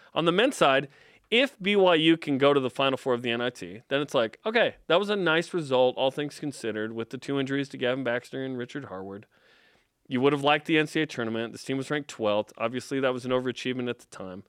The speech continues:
But hey, they did something with the season. So, yeah, I'm not there yet with the men's team. If the men's team wins Wednesday and goes to New York, you go, "Hey, it, it became a memorable season." Because if you don't make the N C A A tournament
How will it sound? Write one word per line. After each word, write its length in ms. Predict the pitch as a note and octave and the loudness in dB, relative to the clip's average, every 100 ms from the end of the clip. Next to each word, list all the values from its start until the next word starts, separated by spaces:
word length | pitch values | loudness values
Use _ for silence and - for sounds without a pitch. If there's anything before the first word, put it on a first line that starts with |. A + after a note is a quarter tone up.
| _ _ _ - | _ _ _ 2
But 140 | F3 | 4
hey, 180 | F#3+ C3+ | 4 2
they 200 | C#3 D#3+ | 2 2
did 220 | D#3+ D3+ | 2 -2
something 400 | - D3+ B2+ C3+ | 0 0 0 -2
with 120 | A#2+ A2 | -4 -6
the 60 | |
season. 300 | - C#3+ G#2 | -6 -6 -4
So, 260 | - C3+ A2+ _ _ _ _ | 2 2 2 _ _ _ _
yeah, 120 | G3+ - | -2 2
I'm 160 | F#3+ A#3 | 4 4
not 160 | A3+ | 6
there 140 | G3 F3 | 4 6
yet 280 | D3 E3 | 6 4
with 140 | D3 C3 | 2 0
the 60 | |
men's 240 | B2+ A#2+ - | 0 -2 -2
team. 180 | G2+ - _ | -12 -12 _
If 120 | C#3+ | -4
the 60 | D3 | 0
men's 300 | D#3+ G3 F#3+ | 2 0 0
team 320 | G3+ F#3 C#3+ | 0 0 2
wins 260 | D3+ E3 A#2+ | 2 2 0
Wednesday 440 | A#2+ C3+ C#3 D#3 | 0 0 0 -2
and 100 | D#3 | 0
goes 200 | C3+ C3+ - | 0 -2 -2
to 80 | |
New 80 | B2 | -6
York, 320 | A2+ C3 E3 | -2 -4 -4
you 100 | D3 | 0
go, 180 | C3+ A#2 _ - | 0 0 _ 0
"Hey, 240 | A#3+ D3 - _ _ _ _ _ | 2 2 -4 _ _ _ _ _
it, 180 | F#3 G#3 - | 0 0 0
it 160 | G#3 | 2
became 560 | F#3+ F#3+ - A3 A#3+ A#3+ | 2 -2 0 2 4 4
a 140 | F#3+ G3 | 2 4
memorable 420 | F#3 F#3 E3+ C#3 | 4 4 2 0
season." 380 | - F3+ B2+ G#2+ | 0 0 0 -6
Because 300 | C#3+ E3+ E3 | 0 0 0
if 120 | D#3+ | -2
you 80 | F3+ | -4
don't 380 | C#3 F#3 B3+ B3+ | 2 2 2 2
make 180 | A#3 G#3+ | 0 2
the 120 | F#3+ | 0
N 100 | F3+ | 2
C 100 | F#3 | 0
A 40 | |
A 40 | F3+ | 0
tournament 460 | C#3 A2+ A2 B2+ | -2 -4 -6 -10